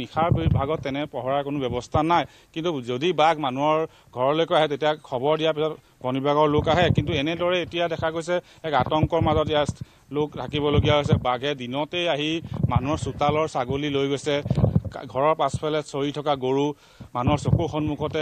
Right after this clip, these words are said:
নিধন কৰিছে। তাৰ পিছতো কিন্তু বন বিভাগে যে-, যেনেধৰণৰ তৎপৰতা লৈছে, কিন্তু সেয়া তাত ৰাইজ সন্তুষ্ট নহয়। ৰাইজে বিচাৰিছে যে পিঞ্জিৰাবদ্ধ কৰিব লাগে, কিন্তু এই যিটো অঞ্চল সোণাই-, সোণাৰী গাঁও, কামাখ্যা গাঁও, নাম কামাখ্যা গাঁও, আজি কলিয়াবৰ চাহ বাগিচা,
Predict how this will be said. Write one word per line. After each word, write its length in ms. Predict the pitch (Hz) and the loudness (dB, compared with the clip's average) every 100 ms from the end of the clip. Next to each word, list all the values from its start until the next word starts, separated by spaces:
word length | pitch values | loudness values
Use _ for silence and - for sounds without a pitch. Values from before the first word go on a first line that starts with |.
| 147 | -2
নিধন 240 | 127 135 151 143 | -2 -2 -2 0
কৰিছে। 240 | 147 143 139 | 0 -2 2
তাৰ 140 | 131 143 | 2 2
পিছতো 280 | - 156 147 - | 0 -2 -2 0
কিন্তু 200 | 143 151 127 | -2 0 0
বন 140 | 127 131 | -2 0
বিভাগে 280 | 135 135 147 | 0 0 0
যে-, 140 | 135 127 | 0 -2
যেনেধৰণৰ 480 | 131 143 151 156 156 | 0 2 2 4 2
তৎপৰতা 460 | 143 - 151 147 156 151 | 0 0 -2 2 2 0
লৈছে, 240 | 143 156 165 160 | -2 -4 -6 -8
কিন্তু 140 | 156 - | -8 -4
সেয়া 180 | 151 151 - - - - - | -2 -2 -2 -4 -6 -12 -2
তাত 140 | 143 156 127 | 2 2 4
ৰাইজ 180 | 131 180 - | 4 4 0
সন্তুষ্ট 340 | 160 156 147 160 | -2 -4 -2 -2
নহয়। 280 | 143 127 120 | 0 0 2
ৰাইজে 240 | 127 131 156 147 | 2 2 0 -2
বিচাৰিছে 480 | 135 151 156 - 214 233 - - _ 139 | 0 0 0 2 0 0 -8 -20 _ -4
যে 80 | 156 143 | -2 -2
পিঞ্জিৰাবদ্ধ 540 | 143 135 147 143 139 143 143 | -4 0 2 2 2 -2 -2
কৰিব 180 | 131 127 | -2 0
লাগে, 160 | 123 120 | 0 0
কিন্তু 140 | 143 151 143 | -2 -4 -2
এই 80 | 156 151 | -4 -4
যিটো 160 | 151 139 | -2 -2
অঞ্চল 320 | 127 127 170 147 - - - - | -2 0 0 0 -2 -12 -16 -8
সোণাই-, 380 | 143 147 156 - | -2 0 0 -4
সোণাৰী 380 | 147 143 143 156 151 | -4 0 2 4 4
গাঁও, 160 | 151 151 | 4 2
কামাখ্যা 380 | 131 135 135 156 | 0 -4 -4 -4
গাঁও, 160 | 147 147 | -4 -4
নাম 220 | 127 135 147 | -2 -4 -4
কামাখ্যা 400 | 139 139 135 135 | -6 -6 -4 0
গাঁও, 160 | 120 123 | 2 2
আজি 120 | 143 139 | 0 -2
কলিয়াবৰ 380 | 127 135 131 135 - | -2 -2 0 -2 2
চাহ 120 | 156 | 4
বাগিচা, 360 | 156 135 120 | 4 -2 -4